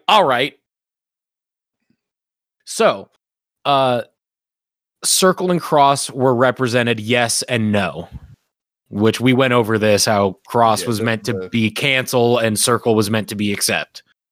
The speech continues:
Speaker 1: And then
Speaker 2: Yeah.
Speaker 1: the layout was flipped for Western. The lay-, uh, triangle symbolizes a point of view,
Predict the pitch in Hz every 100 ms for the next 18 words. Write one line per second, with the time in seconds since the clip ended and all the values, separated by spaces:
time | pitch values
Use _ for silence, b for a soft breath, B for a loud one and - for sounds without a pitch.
0 | _ 104 101 101 101 104 107 110 110 107
1 | - - - 120 101 - 107 98 92 -
2 | 73 - _ _ _ _ _ _ _ _
3 | _ 117 117 139 143 127 117 113 113 127
4 | - - - 147 170 180 170 165 160 165
5 | 147 139 131 127 117 113 - 135 143 135
6 | 113 101 123 139 104 98 107